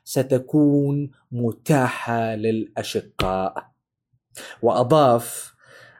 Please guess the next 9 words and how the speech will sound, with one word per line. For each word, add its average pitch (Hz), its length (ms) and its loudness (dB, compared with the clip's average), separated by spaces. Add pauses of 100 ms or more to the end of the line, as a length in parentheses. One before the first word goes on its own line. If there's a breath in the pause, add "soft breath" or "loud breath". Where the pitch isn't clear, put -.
(140 soft breath)
"آثار 170 640 2
إكسبو - 640 -2 (200)
ستمتد 175 840 2
لسنوات، 120 840 2 (400 soft breath)
ونجاح 127 760 4
المملكة 117 1040 0
نجاح 185 760 4
لكل 175 420 4
المنطقة. 101 640 -2